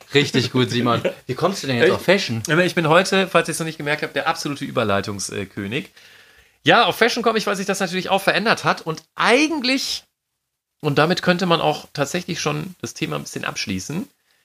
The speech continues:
Speaker 2: eigentlich gibt's da gar nicht so große Unterschiede. Alles kommt wieder. Aktuell sind Leggings wieder total in.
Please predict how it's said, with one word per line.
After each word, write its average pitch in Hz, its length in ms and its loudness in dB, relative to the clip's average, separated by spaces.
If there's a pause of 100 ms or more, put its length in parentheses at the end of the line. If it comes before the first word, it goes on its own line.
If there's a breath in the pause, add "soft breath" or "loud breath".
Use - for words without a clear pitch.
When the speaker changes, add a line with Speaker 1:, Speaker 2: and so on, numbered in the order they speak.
(260 soft breath)
Speaker 2:
eigentlich 220 800 0 (180)
gibt's - 220 -2
da 98 100 -2
gar 92 160 -4
nicht 92 120 -8
so 92 80 -10
große 90 260 -6
Unterschiede. 92 440 -14 (440)
Alles 170 540 0 (340)
kommt 135 240 -4
wieder. 101 280 -6 (500)
Aktuell 175 680 2 (280)
sind 151 320 -2
Leggings 190 540 2
wieder 175 180 2
total 165 320 0
in. 190 360 0